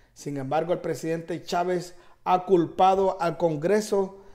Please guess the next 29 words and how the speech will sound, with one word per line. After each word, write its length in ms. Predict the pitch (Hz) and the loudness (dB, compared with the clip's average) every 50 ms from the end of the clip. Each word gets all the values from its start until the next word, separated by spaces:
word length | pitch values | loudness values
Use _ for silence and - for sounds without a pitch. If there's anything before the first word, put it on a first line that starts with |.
| - - | -18 -8
de 160 | - 165 175 | -4 -2 -2
no 120 | 175 190 226 | 0 2 0
aprobar 400 | 233 233 240 202 196 208 202 185 | 0 0 0 0 2 2 2 0
cinco 360 | 170 - 220 226 214 220 202 | -2 -4 -4 -4 -2 0 0
leyes 420 | 180 175 208 233 247 185 196 165 - | 2 4 4 2 2 2 0 -2 -4
que, 160 | - 175 151 | -6 -8 -6
según 360 | - 170 160 165 180 196 208 | -4 -4 -2 -2 -2 -2 -2
el 120 | 202 180 | -2 -2
Ejecutivo, 800 | 180 175 160 - - 156 143 - 208 220 214 226 220 214 214 - - - - - - - | -2 -4 -6 -8 -10 -12 -8 -4 -2 -2 2 2 0 0 0 -6 -12 -20 -20 -20 -20 -18
servirán 760 | - - - 220 190 180 175 185 180 214 240 247 226 208 - | -6 0 2 2 2 2 2 2 4 4 4 4 2 -2 0
para 260 | 214 185 175 170 - | 2 2 2 2 0
combatir 540 | 180 165 160 156 151 - - 196 208 202 196 | -2 -4 0 -2 -2 -2 2 4 4 4 4
la 140 | 185 165 - | 2 -2 -2
criminalidad. 760 | - 165 160 156 151 147 147 151 156 170 185 180 165 147 - - - - _ _ - - - | -4 -6 -6 -4 -4 -4 -4 -2 0 2 2 2 2 0 -6 -14 -18 -20 _ _ -12 -2 2
Homicidios 680 | 226 220 214 190 185 - - 254 269 269 254 269 233 214 | 4 4 4 4 2 2 -2 -4 -6 -4 -2 -2 -2 -4
por 420 | - - - 208 180 151 139 - | -4 -2 0 0 0 0 -2 -2
cada 380 | - 208 208 214 220 214 208 202 | 0 2 4 4 4 2 0 -2
cien 300 | - - 202 185 170 170 | -4 -2 0 0 0 0
mil 200 | 180 190 190 185 | 0 0 0 0
habitantes. 760 | 175 170 160 147 - - 190 180 165 147 - - 156 135 127 - - - - _ - - _ - | 0 -2 -2 -4 0 0 0 0 0 -2 -2 -2 -2 -2 -4 -10 -20 -20 -20 _ -20 -20 _ -2
El 160 | - 214 208 | 2 2 2
Salvador 800 | 202 - 208 196 190 175 180 180 185 226 247 254 247 233 226 - - - - | 2 2 0 0 0 2 2 2 4 4 4 4 2 0 -2 -6 -14 -16 -8
mira 420 | - 190 214 240 262 262 247 220 208 | -2 0 2 2 2 4 4 4 4
de 140 | 196 185 | 4 4
lejos 480 | 190 214 240 233 226 240 240 214 226 220 - | 4 4 2 2 2 2 0 0 0 -4 -4
a 100 | - 208 | 0 0
Guatemala, 760 | 233 240 240 233 240 214 185 175 190 202 208 208 208 208 202 - - - - - - | 2 2 2 2 2 0 0 2 2 2 4 4 2 0 -2 -4 -10 -20 -20 -16 -10
a 120 | 156 143 | -6 -4
Honduras, 600 | 143 147 143 143 147 190 226 233 220 208 202 - | -2 -2 -2 -2 0 2 2 4 2 2 -2 -6